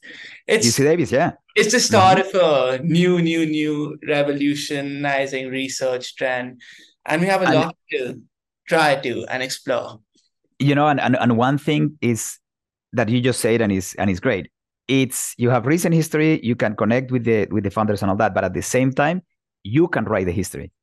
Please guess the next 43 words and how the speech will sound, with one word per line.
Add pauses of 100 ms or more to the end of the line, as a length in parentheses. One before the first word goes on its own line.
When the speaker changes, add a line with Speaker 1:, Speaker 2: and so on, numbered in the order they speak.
(120)
Speaker 2:
You
know
what
I'm
saying?
And
that's
something
that
for
me
is
extremely
exciting.
When
I
started
studying, (600)
uh,
geotech
engineer
back
in
Colombia,
one
of
my
professors (360)
told
me
that
statement, (200)
which
to
me,
Speaker 1:
Wow.
Speaker 2:
he
said, (300)
"When
you
are
in
geotech,